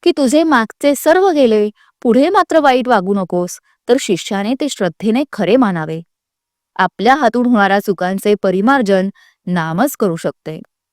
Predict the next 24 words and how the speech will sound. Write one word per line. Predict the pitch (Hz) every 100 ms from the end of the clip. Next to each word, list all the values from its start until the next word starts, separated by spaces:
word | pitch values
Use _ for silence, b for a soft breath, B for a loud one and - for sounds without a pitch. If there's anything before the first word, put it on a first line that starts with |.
| _ _ _ -
भगवंताचे | 254 226 277 392 359 349 349
नाम | 277 220 220 226
हे | 247 240
सर्व | - 185 185
रोगांवर | 330 254 202 190 180 180 180 -
रामबाण | 185 160 151 165 214 269
औषधच | 170 160 - 185 233 220
आहे. | 165 160 - _ _ _ _ _ _ _
नामाचे | 247 233 240 330 349
हे | 349 349
औषध | 269 262 - 269 277 b b _
सतत | - 330 330 339 - _ _ -
थेंब | 240 214 208
थेंब | 285 392 -
पोटात | 214 190 254
गेले | 262 220 180
पाहिजे. | 175 190 160 160 170 _ _ _ _ _
ऑफिसमध्ये | - 160 220 214 220 233
सुद्धा | 226 208 165 226
ते | 285
आपण | 320 269
बरोबर | 277 196 175 220
घेऊन | 330 302 202
जावे. | 175 165 151